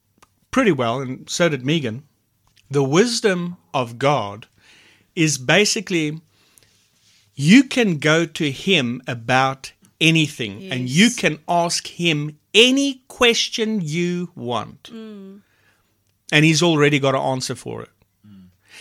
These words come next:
Speaker 1: And not only that, every answer that he gives you is a correct one. It'll always be right. And if you come up against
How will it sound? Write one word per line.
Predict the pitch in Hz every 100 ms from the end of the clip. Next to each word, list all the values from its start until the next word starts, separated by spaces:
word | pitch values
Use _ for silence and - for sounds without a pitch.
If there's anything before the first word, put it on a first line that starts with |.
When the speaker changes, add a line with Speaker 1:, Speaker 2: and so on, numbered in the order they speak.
| -
Speaker 1:
And | 180 175
not | 202 226
only | 208 185
that, | 147 185 143 147 - _ _ -
every | 269 277 285 294 262 -
answer | 208 233 233 - 120 - 131 _ _ _ _ 147
that | 160 165
he | - 175
gives | 123 123 214 233 151 123
you | 104 - _ _ _ -
is | 147 139
a |
correct | 147 147 131 156 -
one. | 117 107 123 _ _ _ _
It'll | 170 165 175
always | 208 240 226 196 156
be | 139 113
right. | 101 - - - - - - _ _ -
And | 190
if | 226 185
you | 180 247 269 -
come | - 285 285 262
up | 226 214 - -
against | 151 135 165 165 156 - -